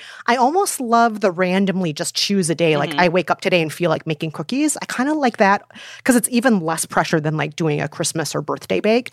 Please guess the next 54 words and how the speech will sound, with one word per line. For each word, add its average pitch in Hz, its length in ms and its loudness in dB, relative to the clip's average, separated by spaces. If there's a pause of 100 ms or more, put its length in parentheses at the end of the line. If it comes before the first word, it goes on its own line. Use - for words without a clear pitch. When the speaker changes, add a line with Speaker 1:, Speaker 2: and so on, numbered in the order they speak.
(160)
Speaker 2:
Right, 135 300 4
Speaker 1:
Um, 151 160 4
Speaker 2:
right. 117 300 -2 (800)
Speaker 1:
But 254 420 -2
that 330 220 0
is 349 180 2
really 180 460 0
sweet. - 580 -4 (140)
I 269 60 2
Speaker 2:
And 330 80 4
Speaker 1:
might 381 140 2
need 233 100 4
Speaker 2:
it's 202 60 -2
Speaker 1:
to 196 60 -2
copy 208 340 -2
that, 160 180 2
Melanie. 151 460 -2 (180)
So - 220 2
low 311 200 4
pressure. 180 340 0 (100)
Speaker 2:
Setting, 208 760 0
Speaker 1:
<laughs> - 40 -20
Speaker 2:
I 220 120 2
like 233 360 0
actually 247 440 -2
setting 196 500 0
a 180 100 -2
goal. 139 560 -6
And 185 200 -2
goals 214 260 0
don't 285 160 -4
have 262 200 0
to 269 100 -14
be 254 140 -6
insane, 214 540 -2
but 156 160 -6
just, 175 220 -6
like, 175 300 2
something 196 500 -4
to 214 160 -2
hit, 160 400 -2
but 170 180 0
also 160 360 -2
know, 156 180 -6
like, 151 220 -6
you're 170 120 -2
off 160 220 0
the 165 80 -8
hook. 151 320 -4
You 143 80 -10
don't 143 200 -6
need 147 180 -6
to, 160 80 -10
like, 143 280 -2